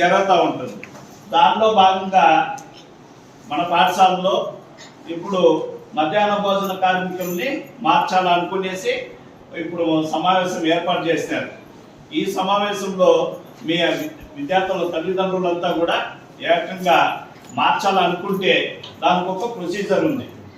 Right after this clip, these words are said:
ఏం ప్రొసీజర్ అంటే, ఇంతకుముందు చేసిండే వాళ్ళు రాజీనామా తీసుకొని, వాళ్ళ దగ్గర నుంచి తీసుకొని, కొత్తగా చేసే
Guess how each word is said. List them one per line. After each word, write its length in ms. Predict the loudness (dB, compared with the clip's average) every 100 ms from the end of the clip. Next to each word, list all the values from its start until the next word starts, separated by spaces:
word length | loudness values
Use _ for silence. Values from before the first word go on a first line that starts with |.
| -20 -12 -6
ఏం 100 | -4 -4
ప్రొసీజర్ 460 | -6 -6 -4 -2 -2
అంటే, 300 | -2 -2 -4 -4 -8 -16 -20 -10
ఇంతకుముందు 480 | -6 -4 -4 -6 -8 -4
చేసిండే 400 | -4 -2 -2 0 2
వాళ్ళు 220 | 4 4 4
రాజీనామా 480 | 2 2 0 0 -2
తీసుకొని, 460 | -4 -4 -2 -2 -2 -4 -12 -20 -20 -2
వాళ్ళ 140 | 2 2 0
దగ్గర 200 | -2 -4 -4
నుంచి 260 | -8 -8 -4 -6 -6 -16 -6
తీసుకొని, 560 | -6 -4 -2 0 0 -2 -8 -16 -20 -2
కొత్తగా 440 | 0 0 2 4 6 4 -2 -10 -18 -6
చేసే 320 | -2 2 2